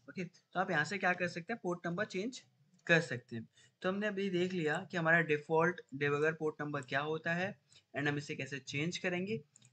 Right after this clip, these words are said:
And सिनेरियो है कि why do we need to change it? तो जैसा कि मैंने बताया कि <clears throat> हो सकता है कि, अ, सबसे जो पहला सिनेरियो जो मैंने, अ,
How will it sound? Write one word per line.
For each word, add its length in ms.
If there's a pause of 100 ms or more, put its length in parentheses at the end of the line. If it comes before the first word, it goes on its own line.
And 80
सिनेरियो 460
है 100
कि 120 (380)
why 100
do 160
we 180
need 280
to 180
change 220
it? 140 (420)
तो 60
जैसा 220
कि 120
मैंने 200
बताया 360 (540)
कि 240 (260)
<clears throat> 200 (760)
हो 140
सकता 340
है 220
कि, 340 (320)
अ, 260 (100)
सबसे 300
जो 120
पहला 500
सिनेरियो 460
जो 140
मैंने, 380
अ, 460